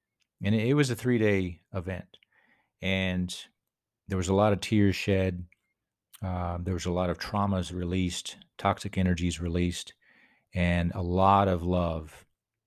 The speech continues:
that replaced all of that. And I've gained a new perspective, uh, on life, and, and I've gained a, a new community of, of, of people, of souls, beautiful souls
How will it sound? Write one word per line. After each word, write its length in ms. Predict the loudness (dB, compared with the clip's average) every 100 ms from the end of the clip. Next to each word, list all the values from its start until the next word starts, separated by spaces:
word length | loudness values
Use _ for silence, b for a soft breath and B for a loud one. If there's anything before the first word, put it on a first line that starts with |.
| _ -10
that 180 | -8
replaced 480 | -8 -2 0 0 -2
all 220 | -4 -2
of 80 | -4
that. 240 | -6 -8 -12 _ _ _ _ _ -4
And 560 | 0 2 2 0 -2 -6 -14 _ _ _ _ _ _ _ _ _ _ -4
I've 180 | -2 2
gained 460 | 4 6 6 2 0
a 460 | 0 2 2 2 2
new 160 | 2
perspective, 840 | 0 -2 -2 -2 -2 -4 -10 -10 -16 _ _ _ _ _ _ -10
uh, 280 | -6 -6 -2
on 220 | 0 2
life, 500 | 2 2 2 -2 -4
and, 320 | -2 -2 -4
and 380 | -6 -4 -4 -4
I've 260 | -4 -4 0
gained 380 | 4 6 4
a, 240 | 4 0 2
a 40 |
new 180 | 6 6
community 800 | 6 4 8 6 4 0 -2 -4
of, 340 | -6 -6 -6 -10 -10
of, 240 | -10 -10 -18 -14
of 280 | -10 -10 -10
people, 520 | -2 0 0 -2 -4
of 120 | -6 -6
souls, 680 | 0 4 4 2 -4 -12 0
beautiful 340 | 2 4 2
souls 600 | 0 4 4 4 -2 -8